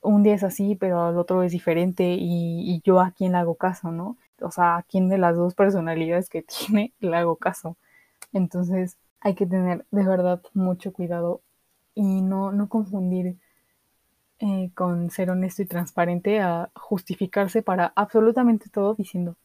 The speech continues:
"Yo soy así". O sea, qué padre, qué padre que tengas tu personalidad, pero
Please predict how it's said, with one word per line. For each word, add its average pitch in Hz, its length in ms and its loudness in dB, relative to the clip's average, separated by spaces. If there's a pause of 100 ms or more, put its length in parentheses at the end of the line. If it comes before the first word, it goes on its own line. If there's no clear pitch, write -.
(160)
"Yo 196 120 -2
soy 196 220 -2
así". 170 400 -6
O 185 100 -12
sea, 180 260 -10 (200)
qué 196 140 2
padre, 185 420 6
qué - 140 -4
padre 202 260 2
que - 80 -18
tengas 180 340 -4
tu 180 100 -8
personalidad, 170 840 -6 (960)
pero 170 600 0